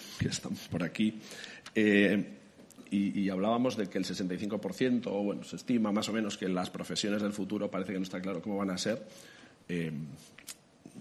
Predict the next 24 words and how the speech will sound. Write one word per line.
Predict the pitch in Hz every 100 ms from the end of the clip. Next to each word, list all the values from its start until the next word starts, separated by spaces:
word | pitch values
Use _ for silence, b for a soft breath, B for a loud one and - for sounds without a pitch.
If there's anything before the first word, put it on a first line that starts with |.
| 62 95
no | 98
sé | 95
si |
es | 107
cosa | 113 104
mía, | 104 113 123
pero | 101 92 -
me | 90 90
da |
la | 90
sensación | 104 104 98 117
de | 104
que | 87
sí | -
se | 95
sabe | 87 95
cómo | 82 85
van | 82 82
a |
ser. | 135 - - b b b b b -
Eh, | 92 90 87 -
puede, | 98 107 104
de | 78 76 69 92
momento, | 92 104 120